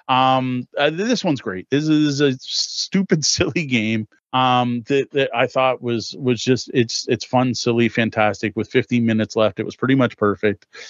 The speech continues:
I have a feeling we sold everyone, almost everyone there on that game. And the next event there, someone's gonna be playing Taco Cat Goat Cheese Pizza, like, throughout the night. It's gonna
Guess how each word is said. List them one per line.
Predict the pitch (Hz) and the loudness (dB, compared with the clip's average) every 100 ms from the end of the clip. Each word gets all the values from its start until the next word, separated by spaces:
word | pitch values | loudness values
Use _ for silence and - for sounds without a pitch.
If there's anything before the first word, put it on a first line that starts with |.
| - _ | -20 _
I | 117 | -2
have | 110 147 180 | 0 0 0
a | 196 | 0
feeling | - 143 156 185 196 - _ - | 0 0 0 -2 -6 -10 _ -6
we | 147 | -2
sold | 156 175 165 - | 0 2 2 0
everyone, | 123 143 151 147 147 143 | -2 0 2 4 2 2
almost | 123 151 120 156 | 0 0 0 0
everyone | 143 147 135 | 0 2 0
there | 120 135 | 2 0
on | 110 117 135 | 0 -2 0
that | 139 151 | 0 0
game. | 139 147 151 156 _ _ | 2 2 2 -2 _ _
And | 127 127 | -2 0
the | |
next | 127 151 - | 0 0 0
event | 131 135 143 | 0 0 0
there, | 156 151 156 147 - - | 0 2 2 0 -8 -20
someone's | - - 151 147 | -6 -2 2 0
gonna | 120 131 | 0 -2
be | 117 | -2
playing | 131 127 | -2 -2
Taco | 117 117 - | 0 -2 -2
Cat | 107 113 104 | -2 -2 0
Goat | 117 107 | -2 -2
Cheese | 113 101 | -6 -6
Pizza, | 113 104 110 | -6 -4 -2
like, | 101 101 | 0 -2
throughout | - 123 113 | 0 2 2
the | 113 | 2
night. | 107 92 90 | 0 0 -4
It's | 92 | -2
gonna | 120 113 | 2 2